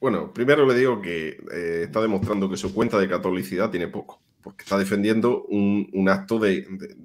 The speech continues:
de ruptura de la comunión, tanto que hablan de la, preservar la comunión y demás. Entonces, eso es lo primero. Y luego, cuando le pongo lo del responso,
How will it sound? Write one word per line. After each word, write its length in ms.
de 260
ruptura 420
de 80
la 80
comunión, 480
tanto 300
que 80
hablan 260
de 260
la, 100
preservar 460
la 140
comunión 560
y 60
demás. 240
Entonces, 500
eso 180
es 40
lo 80
primero. 360
Y 100
luego, 200
cuando 200
le 80
pongo 180
lo 100
del 120
responso, 600